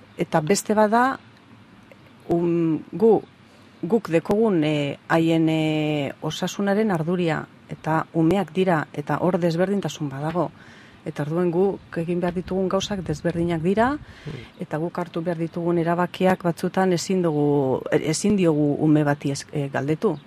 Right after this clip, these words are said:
Speaker 1: Ze,
Speaker 2: Mhm.
Speaker 1: ni umea adibidez hiru urtekoa da, eta berak ez dago, osea, berak ezin dugu erabaki, osea, ezin dugu asanblada bat egin etzean, hiru
Speaker 2: Mhm.
Speaker 1: urteko umea
Speaker 2: Mhm.
Speaker 1: dalako.
Speaker 2: Mhm.
Speaker 1: Mm? Baina hori da gauza bat, eta beste bat da,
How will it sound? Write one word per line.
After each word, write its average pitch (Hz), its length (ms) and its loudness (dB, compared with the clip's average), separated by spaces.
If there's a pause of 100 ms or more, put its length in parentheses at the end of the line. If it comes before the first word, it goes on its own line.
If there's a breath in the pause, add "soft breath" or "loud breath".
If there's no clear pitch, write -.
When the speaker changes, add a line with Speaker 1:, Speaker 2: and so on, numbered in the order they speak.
Speaker 1:
Ze, - 160 -8
Speaker 2:
Mhm. 147 140 -4
Speaker 1:
ni 160 320 0
umea 160 280 2
adibidez 165 400 0
hiru 156 180 0
urtekoa 170 340 -4
da, 214 180 4
eta 156 220 -6
berak 170 340 -2 (160)
ez 147 120 -6
dago, 139 500 0 (280)
osea, - 180 -8
berak 160 280 0
ezin 196 260 0
dugu 156 200 2
erabaki, 143 680 0 (680 loud breath)
osea, - 140 -2
ezin 214 220 4
dugu 160 220 6
asanblada 151 580 2
bat 143 200 -2
egin 139 200 -2
etzean, 143 440 -2 (140)
hiru 175 160 -2
Speaker 2:
Mhm. 170 100 -4
Speaker 1:
urteko - 240 -2
umea 196 240 0
Speaker 2:
Mhm. 175 60 -6
Speaker 1:
dalako. 156 520 -2
Speaker 2:
Mhm. 110 140 -6 (100)
Speaker 1:
Mm? 180 300 -6 (400)
Baina 156 320 0
hori 180 140 0
da 208 120 2
gauza 160 340 -4
bat, 240 200 -2 (400)
eta 165 160 -6
beste 165 260 -4
bat 180 160 0
da, 185 400 0